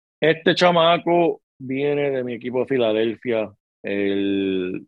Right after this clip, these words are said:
terrible dirigente Doc Rivers lo tenía, en verdad, súper aguantado y ha llegado en, a Portland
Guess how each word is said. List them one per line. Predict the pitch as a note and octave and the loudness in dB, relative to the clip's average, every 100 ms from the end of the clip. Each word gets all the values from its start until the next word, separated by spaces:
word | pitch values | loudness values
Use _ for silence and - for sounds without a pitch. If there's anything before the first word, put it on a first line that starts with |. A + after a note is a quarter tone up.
| - | 0
terrible | G#2 G#2+ B2+ B2+ B2+ A#2+ | 2 4 4 6 6 6
dirigente | A#2+ A2+ A2 A#2 - A2+ | 4 2 0 -2 -2 0
Doc | A2 G2+ | -2 -2
Rivers | A2+ A2+ A2+ G#2+ | -4 -2 -2 -4
lo | G#2+ | -6
tenía, | G#2 G2 G2 G#2+ A2 A2+ A2 G#2+ G2 F#2+ | -4 -6 -6 -6 -4 -2 -2 -2 -4 -6
en | - G#2+ | -6 -6
verdad, | G2+ G#2 G#2+ A2+ | -2 0 0 -2
súper | - - A#2+ B2 | -6 -6 -4 -2
aguantado | A#2+ A#2 A2+ - A2+ A2 A2+ A2 A2+ | -2 -4 -6 -4 -2 0 -2 -4 -8
y | A#2+ A#2 | -8 -4
ha | B2+ | -2
llegado | C#3+ C#3+ B2+ B2+ C3 C3+ C3+ C3+ _ _ _ _ _ _ _ - | 0 -2 0 -2 -2 -6 -8 -10 _ _ _ _ _ _ _ -4
en, | F3+ G3 D3+ | -2 -2 -4
a | F3 E3+ | -4 -4
Portland | E3+ C#3 C3+ C3 B2+ B2+ | -4 -8 -6 -6 -8 -10